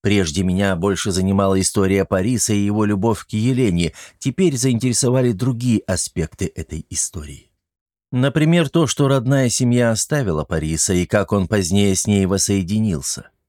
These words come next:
Попытка предотвратить напророченное уничтожение Трои, которое в результате все равно случилось. Мы не избегнем собственной судьбы.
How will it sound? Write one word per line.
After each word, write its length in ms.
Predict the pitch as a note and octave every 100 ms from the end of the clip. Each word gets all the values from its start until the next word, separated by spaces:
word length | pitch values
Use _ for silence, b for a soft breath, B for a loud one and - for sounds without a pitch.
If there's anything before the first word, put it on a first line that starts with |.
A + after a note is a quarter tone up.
| _ _ _ _
Попытка 520 | D3 F#3 F#3 - C#3
предотвратить 760 | C#3+ C3+ B2+ A#2 B2 C3+ B2 C3+
напророченное 840 | A#2 A2+ B2 B2 A#2+ B2+ A2+ A#2
уничтожение 840 | A#2+ A2+ G#2+ - A2+ A2 A2 A2 A2
Трои, 440 | - C3 A#2+ F2+
которое 480 | E2 F2 F2+ F2+ F2+
в 60 | F#2
результате 640 | F2 F#2+ F2 B2 A2 A2
все 220 | - G#2+
равно 320 | G#2 G2+ G2
случилось. 760 | - A#2+ - - - C#2+ - - _ _ _ _ _ _ -
Мы 200 | F#2 G2+
не 240 | G2+ -
избегнем 680 | F#2 F#2 G2 B2+ F#2+ A2+ G#2+
собственной 720 | - A2 G2+ - G#2+ G#2 G2
судьбы. 560 | - A2 G2+ F#2+ -